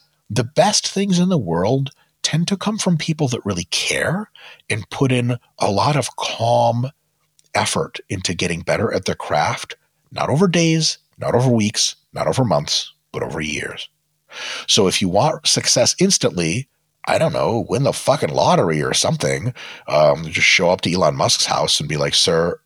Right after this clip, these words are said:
I give the best blowjobs. Please give me a chance." That might work. But there's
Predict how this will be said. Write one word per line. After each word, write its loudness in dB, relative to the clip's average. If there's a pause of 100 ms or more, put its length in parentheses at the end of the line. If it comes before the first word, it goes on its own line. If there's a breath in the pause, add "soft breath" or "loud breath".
(120)
I 0
give -4
the -4
best -4
blowjobs. -2
Please 0
give -4
me -10
a -8
chance." -2
That 0
might 2
work. -4 (540 loud breath)
But 0
there's 4